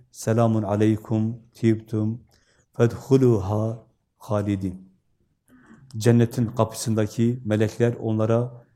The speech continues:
"Evet, Allah'ın selamı üzerinize olsun. Ne güzelsiniz, ne temizsiniz, pırıl pırıl gelmişsiniz. Girin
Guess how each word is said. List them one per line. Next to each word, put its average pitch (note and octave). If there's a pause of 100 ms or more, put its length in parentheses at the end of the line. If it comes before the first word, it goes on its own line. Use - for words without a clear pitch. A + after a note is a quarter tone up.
(300)
"Evet, F2 (100)
Allah'ın A#2
selamı A2
üzerinize A2
olsun. A2 (560)
Ne C3+
güzelsiniz, G2+ (140)
ne C3
temizsiniz, G#2+ (160)
pırıl C3+
pırıl G#2 (240)
gelmişsiniz. G2+ (2000)
Girin B2